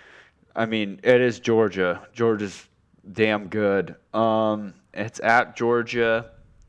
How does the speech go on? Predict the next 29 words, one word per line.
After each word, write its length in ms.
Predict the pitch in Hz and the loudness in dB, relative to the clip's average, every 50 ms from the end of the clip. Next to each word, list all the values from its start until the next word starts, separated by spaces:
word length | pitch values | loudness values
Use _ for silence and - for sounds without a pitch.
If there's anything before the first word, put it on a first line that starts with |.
| _ _ _ _ _ _ _ _ _ _ _ _ _ _ _ _ | _ _ _ _ _ _ _ _ _ _ _ _ _ _ _ _
But 400 | - 170 185 196 202 - - - _ | 4 4 6 4 4 0 -6 -6 _
I 100 | - 147 | 4 4
like 240 | 160 180 190 185 185 - | 4 4 4 2 2 2
Brian 300 | 175 180 180 175 160 143 | 2 2 2 2 -2 -2
Kelly. 420 | - 156 156 165 175 175 175 170 - - _ _ _ _ | 0 0 2 2 2 0 0 -4 -6 -12 _ _ _ _
I 120 | - 127 135 | -2 0 0
think 240 | - 170 156 135 117 | 0 -2 -4 -2 0
Brian 320 | 143 147 143 143 139 127 | 0 2 2 0 -2 -4
Kelly's 460 | - 147 139 143 143 139 139 123 - | 0 2 2 4 4 2 0 -2 -4
one 180 | 135 139 135 131 | -6 -6 -4 -4
of 80 | 127 | -4
the 80 | 117 117 | -6 -8
few 240 | - - 135 135 131 | -6 -4 -2 -2 -2
coaches 560 | 127 - 131 123 127 131 127 - 131 123 - 120 | -2 0 0 0 0 0 -2 -4 -8 -8 -6 -8
in 140 | 127 127 117 | -8 -8 -8
college 480 | - 127 127 123 120 123 123 123 120 - | -4 0 0 2 2 2 0 0 -2 -2
that 200 | 120 113 110 - | -2 -2 -2 -4
can 160 | - 110 107 | -8 -10 -6
make, 400 | 107 110 113 113 - - - - _ _ _ _ _ _ _ _ _ _ - | -4 -4 -4 -4 -4 -10 -18 -20 _ _ _ _ _ _ _ _ _ _ -2
that 160 | 117 117 - | -2 -2 0
can 120 | 135 117 113 | -2 -4 -2
make 200 | 120 117 110 - | -4 -4 -4 -4
the 80 | 110 101 | -8 -4
big 280 | 98 120 120 110 - | -2 -2 -2 -2 -4
time 260 | - 135 123 120 117 | -2 -2 0 0 -2
adjustments 680 | 110 98 87 - 117 110 113 - - 123 113 101 - - | -4 -8 -4 -2 -2 -2 -2 -4 -10 -12 -12 -12 -14 -14
needed 380 | 107 113 117 113 117 120 110 110 | -12 -10 -8 -6 -4 -2 -2 -2
at 100 | 85 - | -2 -2
halftime. 640 | - 117 107 110 113 - - - 139 139 143 160 | -2 -2 -2 -2 -2 -4 -6 -4 -4 -2 -4 -4